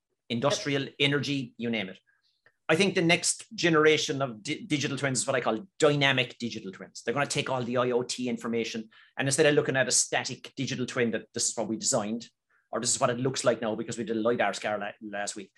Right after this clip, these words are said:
Speaker 1: it's actually in real time, it's, it's a digital twin. Now, whether I'm looking at that on a two D screen, or I can put on a headset and kinda look around in a, in a three D world,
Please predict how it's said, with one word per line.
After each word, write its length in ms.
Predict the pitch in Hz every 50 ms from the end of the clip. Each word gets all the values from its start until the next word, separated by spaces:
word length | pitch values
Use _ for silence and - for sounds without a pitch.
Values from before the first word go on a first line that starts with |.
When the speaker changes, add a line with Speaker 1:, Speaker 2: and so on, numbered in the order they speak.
| - - _
Speaker 1:
it's 140 | - 165 160
actually 320 | 180 170 160 - 160 160
in 120 | 160 147 139
real 220 | 156 151 151 143
time, 420 | 131 - 147 139 127 123 123 123 127
it's, 320 | - 127 120 - - - - -
it's 140 | 123 -
a 40 | 120
digital 320 | 113 127 127 - 104 113 107
twin. 180 | - 113 95
Now, 100 | 107 123
whether 240 | 113 139 143 165 185
I'm 120 | 180 175
looking 240 | 170 165 160 160 156
at 80 | 147 131
that 160 | 139 131 123
on 100 | 123 120
a 100 | 120 117
two 160 | - - 139
D 140 | 117 123 113
screen, 500 | 113 - - 143 143 165 185 220 208 95 _ _ _ _ _ -
or 120 | 127 123
I 60 | 131
can 140 | 123 - 113
put 100 | - -
on 100 | 127 127
a 60 | 123
headset 460 | 113 131 127 113 - - 147 139 131
and 100 | 135 127
kinda 200 | - 131 123 120 120
look 240 | 120 117 117 - 131
around 320 | 120 120 120 123 120 113
in 100 | 117 110
a, 60 | 107
in 180 | 104 - 110 107
a 100 | 104 95
three 220 | 107 - - 117
D 160 | 107 123 127
world, 360 | 131 139 156 156 117 98 92